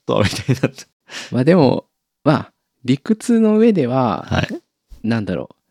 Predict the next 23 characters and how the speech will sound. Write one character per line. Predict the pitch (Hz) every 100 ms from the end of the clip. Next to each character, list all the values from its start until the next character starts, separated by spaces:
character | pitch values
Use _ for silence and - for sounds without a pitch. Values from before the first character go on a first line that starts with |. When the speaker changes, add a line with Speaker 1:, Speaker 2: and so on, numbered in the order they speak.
| _ _
Speaker 2:
逆 | - - 202
に | 208
言 | 208 196
う |
と、 | - 220 107 -
覚 | 113 131 220
え | 165
て | - 95
る | 92
人 | - 127
に | 107
対 | 117 120
す | 107 143
る、 | 160 120 - - _ _ _ _
な | 101 101
ん |
て | -
い | 85
う |
か、 | -
愛 | 101 123 123
情 | 139 131 -
っ | -